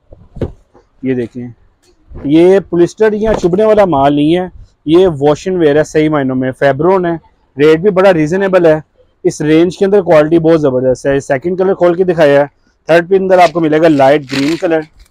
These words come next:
Color एक एक इसीलिए खोल रहा हूँ कि आपको ना कोई प्रॉब्लम ना रहे। ये देखें आप, light green color है ये। अर्ज भी इसका पूरा डेढ़ मीटर भर है, चार मीटर में आसानी से इसके अंदर आपका सूट बन जाएगा।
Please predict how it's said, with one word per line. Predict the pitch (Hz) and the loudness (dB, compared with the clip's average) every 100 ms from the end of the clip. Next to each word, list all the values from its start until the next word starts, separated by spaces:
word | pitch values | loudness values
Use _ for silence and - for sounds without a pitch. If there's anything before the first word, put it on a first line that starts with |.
| _ _ _ _ _ _ _ _ _ _ _ _ - - _ _ - - - - - - - | _ _ _ _ _ _ _ _ _ _ _ _ -14 -14 _ _ -14 -12 -8 -8 -10 -18 -4
Color | 165 190 196 | 2 2 0
एक | 175 165 | -6 -2
एक | 202 | -2
इसीलिए | 190 - 208 220 | -2 -2 0 0
खोल | 170 156 | 2 2
रहा | 165 190 | 2 0
हूँ | 202 - | -4 -10
कि | - - - 165 165 170 202 156 | -16 -18 0 4 4 4 2 2
आपको | 147 151 190 | 2 0 -4
ना | 190 | -2
कोई | 185 185 | -4 -2
प्रॉब्लम | 165 143 156 165 | -2 0 0 0
ना | 151 147 | 0 0
रहे। | 139 123 120 117 _ - - - - _ - | -2 -6 -8 -12 _ -20 -20 -20 -20 _ -4
ये | 139 | -2
देखें | 131 117 135 | -2 -4 -10
आप, | 123 120 | -10 -4
light | 143 143 147 | 0 2 2
green | 143 147 165 | 0 -2 0
color | 196 185 | 0 0
है | 170 | 2
ये। | 156 151 143 _ _ _ _ _ _ - | 0 -4 -8 _ _ _ _ _ _ 0
अर्ज | 156 170 | 0 0
भी | 185 | -2
इसका | 214 - 220 | -2 0 -2
पूरा | 175 190 190 | 0 2 4
डेढ़ | 160 175 | 2 2
मीटर | 170 175 | 0 -2
भर | 160 135 156 | 0 0 0
है, | 175 | -2
चार | - 151 170 | 0 0 0
मीटर | 175 180 | -2 -4
में | 185 | -2
आसानी | 190 - 147 170 | -2 -2 -2 -2
से | 170 | -6
इसके | 165 175 | -8 -6
अंदर | 160 | -2
आपका | 151 139 165 | -2 -2 -6
सूट | 139 139 | -6 -6
बन | 135 120 | -6 -8
जाएगा। | 123 123 123 | -8 -6 -8